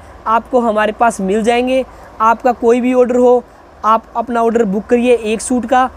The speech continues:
चाहे आप जितने चाहो उतने suit मंगा सकते हो घर बैठे। Courier charge आपका extra कोई भी पे करना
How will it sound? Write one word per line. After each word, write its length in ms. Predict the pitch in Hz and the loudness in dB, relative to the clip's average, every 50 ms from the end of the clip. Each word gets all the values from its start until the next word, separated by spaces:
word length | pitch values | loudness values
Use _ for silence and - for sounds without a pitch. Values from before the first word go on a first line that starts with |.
| - - - - - | -14 -20 -16 -8 -4
चाहे 180 | 220 214 214 | -2 0 0
आप 200 | 226 226 226 226 - - | 0 0 0 -4 -8 -12
जितने 240 | 196 202 220 226 226 | -12 -10 -8 -6 -6
चाहो 220 | 208 220 208 214 | -4 -2 -2 -2
उतने 200 | 220 214 233 226 | -2 -4 -4 -6
suit 200 | 220 - 226 208 | -6 -6 -8 -8
मंगा 260 | 214 190 180 175 175 175 | -6 -4 -2 -2 -2 -2
सकते 300 | - 180 - - 185 175 | -4 -8 -10 -8 -6 -6
हो 80 | 175 | -4
घर 160 | 170 165 160 | -4 -4 -4
बैठे। 340 | 160 160 160 156 165 156 147 - - - - - - - - - - | -4 -4 -6 -6 -6 -8 -10 -12 -16 -20 -20 -20 -20 -20 -20 -8 -2
Courier 280 | - 196 202 226 233 214 | -2 0 2 2 0 0
charge 260 | - 240 233 220 226 | 2 0 0 2 0
आपका 280 | 226 220 - - 233 220 | 0 -2 -2 -4 -4 -4
extra 280 | 208 - - 233 214 | -4 -6 -8 -10 -8
कोई 240 | 208 - 202 214 220 | -6 -6 -6 -6 -6
भी 120 | 202 226 | -6 -8
पे 260 | 220 - - 208 202 196 | -10 -8 -6 -4 -4 -4
करना 380 | - 202 185 202 226 254 - | -4 -6 -6 -6 -8 -8 -10